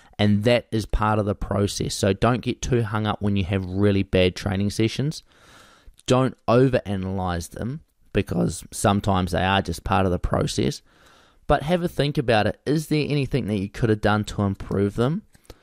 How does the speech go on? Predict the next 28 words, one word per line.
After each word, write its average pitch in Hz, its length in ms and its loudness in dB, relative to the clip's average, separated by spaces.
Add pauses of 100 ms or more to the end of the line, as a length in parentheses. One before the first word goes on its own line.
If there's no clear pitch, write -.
(320)
Was 127 240 4
it 127 120 0
just - 280 0
the 110 100 2
situation 107 840 0
that 95 160 -2
got 104 160 2
you 98 160 0
into 98 240 -2
a 92 40 0
negative 92 440 0
headspace? - 880 -4 (1120)
Or 123 400 4 (140)
are 120 140 2
they 110 240 2
actually 107 300 -2
a 104 80 4
warning 101 440 0
sign 101 300 0
that 95 140 -4
you 85 100 -6
do 101 240 2
need 98 180 -2
a 92 60 -2
bit 92 140 0
of 85 120 -4
extra - 340 -6
recovery? - 600 -4